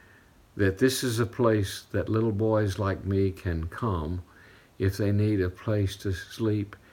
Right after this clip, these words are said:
and food to eat." He said, "Well," this man said, "Well,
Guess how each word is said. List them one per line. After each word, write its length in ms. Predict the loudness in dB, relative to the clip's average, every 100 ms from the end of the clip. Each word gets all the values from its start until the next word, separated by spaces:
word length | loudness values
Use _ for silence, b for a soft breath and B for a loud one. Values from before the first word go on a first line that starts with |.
| b b b -4
and 200 | 0 0
food 360 | 0 -2 -2 -4
to 180 | -8
eat." 320 | -6 -8 -10 -20 -20 _ _ _ _ _ _ _ _ _ _ _ _ _ _ _ _ _ _ _ _
He 140 | -4 -2
said, 260 | 2 2
"Well," 380 | 4 4 2 0
this 240 | -6 -8
man 260 | -4 -2 -2
said, 220 | -2 -2
"Well, 400 | 2 2 0 -4